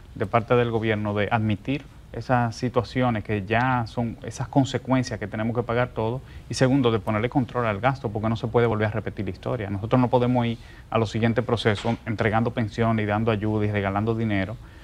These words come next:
a mansalva porque ese dinero que lo tiene que luego financiar el dominicano, que lo tiene que pagar cada dominicano.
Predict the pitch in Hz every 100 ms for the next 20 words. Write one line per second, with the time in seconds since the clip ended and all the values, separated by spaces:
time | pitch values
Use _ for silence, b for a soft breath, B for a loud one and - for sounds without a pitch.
0 | B - 113 120 120 117 110 127 120 120
1 | 120 123 110 110 117 113 - 117 120 113
2 | 107 117 110 107 104 101 110 101 98 95
3 | 92 - - 110 - - - 107 110 107
4 | 110 101 101 - 107 101 98 98 - -
5 | -